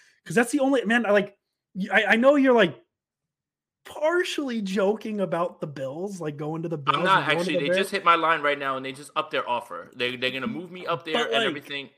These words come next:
Speaker 2: and I get to, I get to pull up to the tailgates and jump through tables. So they're, they're playing hardball. The Bills are trying to acquire me right now, and I'm not gonna settle for less at this point. I really am not.
Speaker 1: I could put you through a table if you want.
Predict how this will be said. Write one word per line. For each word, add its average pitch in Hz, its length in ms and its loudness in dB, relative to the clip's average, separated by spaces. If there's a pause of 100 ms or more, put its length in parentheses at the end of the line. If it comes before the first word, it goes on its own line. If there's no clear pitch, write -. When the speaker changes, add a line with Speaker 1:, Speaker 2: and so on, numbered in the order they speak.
Speaker 2:
and 135 120 -4
I 135 60 0
get 147 200 -8
to, 135 180 -6
I 139 80 2
get 151 160 -6
to 165 80 -10
pull 160 160 -6
up 151 140 -8
to 165 40 -6
the 135 80 -10
tailgates 139 460 -8
and 117 80 -16
jump 120 180 -6
through 123 120 -12
tables. 117 460 -14
So 113 220 -12
they're, 127 140 -12
they're 147 180 -10
playing 175 300 -10
hardball. 135 460 -2 (180)
The 135 80 -6
Bills 180 260 -8
are 196 40 -12
trying 170 200 -4
to 165 80 -6
acquire 143 400 -2
me 107 140 -14
right 101 240 -12
now, 107 220 -12 (180)
and 127 120 -6
I'm 151 220 -2
not 151 180 -4
gonna 139 140 -12
settle 131 260 -8
for 113 120 -12
less 110 240 -10
at - 100 -20
this 104 140 -20
point. 87 260 -20 (100)
I 110 40 -10
really 107 280 -12
am 101 100 -14
not. 101 200 -14 (880)
Speaker 1:
I 185 60 -6
could 190 160 -8
put 151 180 -8
you 127 80 -16
through 117 200 -18
a - 20 -20
table 117 340 -18
if - 80 -20
you 117 100 -20
want. 131 280 -20